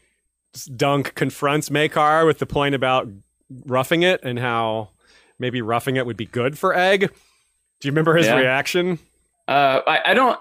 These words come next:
Speaker 2: I, I don't know if there's an exact quote, but I, I, I, my, my memory is that he was like, "Eh," just walked off.
Speaker 1: He does just walk
Speaker 2: Right?
Speaker 1: off, but his jaw,
Speaker 2: <laughs> Yeah.
Speaker 1: his jaw moves back and forth.
Speaker 2: Oh, that's right. Like, grits his jaw like Stannis.
Speaker 1: Yeah,
Speaker 2: Yeah,
Speaker 1: it's not
Speaker 2: yeah.
Speaker 1: the grinding. It's not
Speaker 2: <laughs>
Speaker 1: the grinding, but it's very similar. <laughs>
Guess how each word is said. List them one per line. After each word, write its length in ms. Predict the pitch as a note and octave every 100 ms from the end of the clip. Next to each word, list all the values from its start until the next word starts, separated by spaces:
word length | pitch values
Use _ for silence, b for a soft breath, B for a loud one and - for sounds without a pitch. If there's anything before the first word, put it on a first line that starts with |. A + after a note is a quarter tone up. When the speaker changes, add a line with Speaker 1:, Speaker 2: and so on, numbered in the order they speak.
| -
Speaker 2:
I, 400 | D#3 D3 - C#3+
I 40 | D3+
don't 100 | F3
know 80 | E3+
if 100 | F3
there's 180 | D#3+
an 80 | C#3+
exact 340 | C3 D#3+ C#3+ A2+
quote, 300 | E3+ D#3 C3
but 80 |
I, 340 | C3+ C3+ C3 C3
I, 20 | -
I, 160 | B2
my, 260 | B2 B2+ A#2 -
my 180 | C3 B2+
memory 420 | D3+ E3 C#3+ C3
is 120 | A#2+
that 100 | B2
he 120 | A#2
was 140 | B2+ A#2
like, 300 | B2+ A#2+ - _ _ _ _ _ _
"Eh," 220 | A2 A#2 - _ _ _ _ A#2
just 160 | A2
walked 280 | A2+ G#2+ A2+
off. 140 | G#2+
Speaker 1:
He 60 | E3+
does 260 | F#3 A3 D#3
just 200 | F3 E3
walk 180 | E3+
Speaker 2:
Right? 80 | D#3
Speaker 1:
off, 200 | F3 D3+
but 100 | D3+
his 180 | C#3+ A2+
jaw, 360 | G2 D3 D3+ C#3+
Speaker 2:
<laughs> 120 | D#3
Yeah. 60 |
Speaker 1:
his 160 | D3 B2+
jaw 380 | G#2+ D3+ D#3+ D#3
moves 360 | C#3 C3+ A2+
back 260 | - B2+ A#2
and 100 | A2
forth. 280 | - C3+ D#3+
Speaker 2:
Oh, 300 | G3+ A3 G#3
that's 300 | G3 F3+ -
right. 340 | F3+ G3 F#3
Like, 260 | E3 D#3 C#3+
grits 220 | D#3+ E3+
his 140 | D3 B2+
jaw 340 | C3+ D3 C#3+
like 140 | B2+
Stannis. 360 | A2+ - A2+ B2
Speaker 1:
Yeah, 140 | C#3
Speaker 2:
Yeah, 140 | A#2 A2
Speaker 1:
it's 100 | G2+
not 140 | D3+
Speaker 2:
yeah. 40 | D3
Speaker 1:
the 60 |
grinding. 500 | B2+ C#3+ D#3+ F3 F#3+
It's 160 | F#3+ E3+
not 140 | F3
Speaker 2:
<laughs> 0 |
Speaker 1:
the 60 | D3
grinding, 440 | C3 D3 F3 F#3
but 100 | D3+
it's 160 | C#3+ -
very 480 | G#2 B2+ C3 C3 B2
similar. 680 | - D3+ E3+ D#3 F3+ G#3+
<laughs> 40 | -